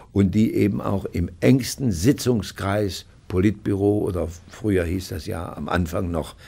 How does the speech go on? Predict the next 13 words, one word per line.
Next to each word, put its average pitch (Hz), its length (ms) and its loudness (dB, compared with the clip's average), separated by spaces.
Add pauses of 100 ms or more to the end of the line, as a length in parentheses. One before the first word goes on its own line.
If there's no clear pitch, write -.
(120)
Zentralsekretariat 104 1400 -2
der 92 100 -8
Partei, 98 640 -4 (420)
hm, 110 180 -2
gewesen 95 500 2
sind. 107 420 0 (580)
Und 113 440 2
wenn 147 360 4
es 135 280 0
dann 131 360 0
in 127 220 4
die 113 140 6
Nähe 104 640 2